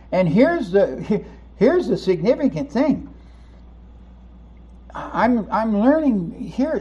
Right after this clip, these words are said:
this is more and more important, that in that day his followers will understand to pray. Reading, I was reading, uh,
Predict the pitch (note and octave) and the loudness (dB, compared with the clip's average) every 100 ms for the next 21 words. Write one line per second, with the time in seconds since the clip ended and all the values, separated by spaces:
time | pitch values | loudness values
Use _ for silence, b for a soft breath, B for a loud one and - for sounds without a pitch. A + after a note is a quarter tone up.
0 | D#3 F3+ C4+ - - - - E3 E3 C3+ | -2 0 0 -4 -18 -18 -8 -6 -6 -4
1 | F3 C4 C4+ F#3+ A3+ B3 G3+ A#3+ A#3 - | 4 6 6 4 2 0 0 0 -2 -2
2 | F3 B B B B B B - F#3 F3 | -10 B B B B B B 2 4 4
3 | - A#3+ C#4 C#4 A3+ G#3 C4 A#3+ C#3+ G3+ | 2 2 4 6 4 6 4 2 0 4
4 | B3 D#3+ D#3 D3+ E3+ - A3 B3+ D4+ F3+ | 4 2 -2 -2 -2 0 2 6 6 4
5 | E3 D3 E3 - A3+ B3+ A3 - - A#3 | 2 -2 -4 2 2 2 -2 -6 -4 -2
6 | A#3 D#3 D3 C#3+ - - - - - - | 0 0 -2 -6 -14 -20 -10 -8 -8 -2
7 | E4 F4 F4+ - - - - - - - | 0 2 0 -4 -10 -20 -20 -20 -20 -20
8 | - - - - - - - - - - | -20 -20 -20 -20 -20 -20 -20 -20 -20 -20
9 | - - - - - - - - - - | -20 -20 -20 -20 -20 -20 -20 -20 -20 -20
10 | - - - - - - - - - - | -20 -20 -20 -20 -20 -20 -20 -20 -20 -20
11 | - - - - - - - - D3 F#3 | -20 -20 -20 -20 -20 -20 -20 -8 -4 -4
12 | F#3+ - E3 C#3+ F3+ F#3 E3 C#3+ C#3+ C3 | -4 -8 -12 -4 -4 -2 -4 -4 -4 -4